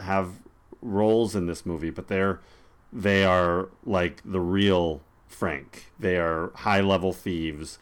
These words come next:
who are, you know, very similar to that character. Um, and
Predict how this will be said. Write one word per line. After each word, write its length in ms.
who 580
are, 460
you 140
know, 100
very 220
similar 720
to 180
that 300
character. 640
Um, 460
and 380